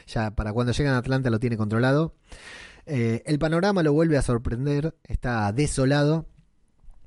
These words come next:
Tenemos esa gran imagen de un carril vacío y el otro completamente colapsado, él yendo por un carril y todos los autos intentando salir de Atlanta por el próximo. Más adelante nos vamos a enterar qué pasó con esos autos. Eh, una escena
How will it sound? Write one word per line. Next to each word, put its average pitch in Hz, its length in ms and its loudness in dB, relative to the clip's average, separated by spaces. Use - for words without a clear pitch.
Tenemos 151 480 0
esa 147 240 -2
gran 185 400 2
imagen 147 680 -2
de 127 80 0
un 143 120 -2
carril 139 320 0
vacío 135 560 0
y 123 120 -2
el 127 80 2
otro 135 160 0
completamente 117 540 0
colapsado, 120 580 0
él 139 160 0
yendo 127 280 -2
por 110 100 -2
un 117 80 -2
carril 123 480 -2
y 110 120 -10
todos 123 180 0
los 113 140 -2
autos 127 360 -4
intentando 135 560 0
salir 120 320 0
de 113 80 0
Atlanta 117 480 -2
por 101 160 -4
el 101 80 -8
próximo. 127 420 -6
Más 123 220 -2
adelante 120 300 0
nos 110 100 0
vamos 113 200 -2
a 104 40 0
enterar 110 360 -2
qué 135 140 -2
pasó 117 300 -4
con 113 100 2
esos 107 240 -2
autos. 131 380 -2
Eh, 98 640 -2
una 120 160 0
escena 120 440 -2